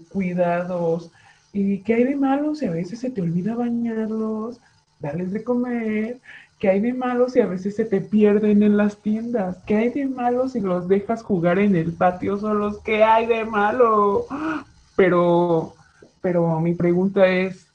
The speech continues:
¿qué hay de, qué hay de bueno con los padres desnaturalizados, no? Esos no son mencionados de esa manera. Así que les quiero agradecer, Cholis al Aire, por darme la, la oportunidad de participar en,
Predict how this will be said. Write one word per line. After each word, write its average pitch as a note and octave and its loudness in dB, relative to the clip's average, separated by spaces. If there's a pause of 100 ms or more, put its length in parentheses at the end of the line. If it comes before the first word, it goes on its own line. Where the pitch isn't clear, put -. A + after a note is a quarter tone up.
(840)
¿qué F3+ 4
hay E3 6
de, E3 0 (180)
qué F#3+ 4
hay F#3+ 8
de F3+ 4
bueno F3 2
con D#3+ 0
los D#3 0
padres E3 2
desnaturalizados, D#3+ -2
no? G3 4
Esos G3+ 4
no F#3+ 6
son F#3+ 2
mencionados E3 2
de D#3+ 2
esa E3 -4
manera. E3 -2 (300)
Así G3+ 0
que G#3+ 2
les G3 2
quiero A#3+ 8
agradecer, G3+ 4
Cholis G3+ 0
al F#3 2
Aire, F#3 2
por F#3 -4
darme F3+ 0
la, F3+ -2 (460)
la F#3+ 2
oportunidad G3 4
de B3 2
participar F#3+ -2
en, F#3 -2